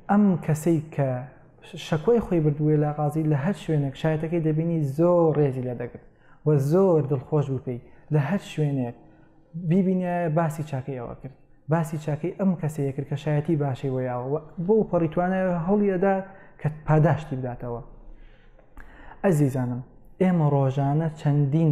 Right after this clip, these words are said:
جار لە نوێژەکانماندا شایەتی دەدەین کە خودایەک هەیە، تەنها ئەو ئەپەرستین و تەنها ئەو بە خودا ئەزانین. ئایا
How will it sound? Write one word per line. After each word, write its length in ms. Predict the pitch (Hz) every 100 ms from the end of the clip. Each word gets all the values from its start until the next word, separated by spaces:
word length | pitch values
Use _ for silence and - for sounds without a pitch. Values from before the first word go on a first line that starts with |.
| 131
جار 220 | 131 123 120 - -
لە 80 | 143
نوێژەکانماندا 880 | 143 143 139 135 147 143 135 131 139 143 - - -
شایەتی 380 | - 139 127 156 147
دەدەین 300 | 135 156 156 156 - -
کە 80 | - 135
خودایەک 680 | - 135 160 156 156 160 151 - 147
هەیە، 280 | 156 156 156 156 - -
تەنها 280 | 131 123 147
ئەو 100 | 156 -
ئەپەرستین 540 | 127 135 127 - 131 131 - - -
و 20 | 147
تەنها 300 | 151 131 139 180
ئەو 120 | 190 147
بە 60 | 120
خودا 200 | 147 131 127
ئەزانین. 380 | 131 131 123 - - - - - - -
ئایا 300 | 151 156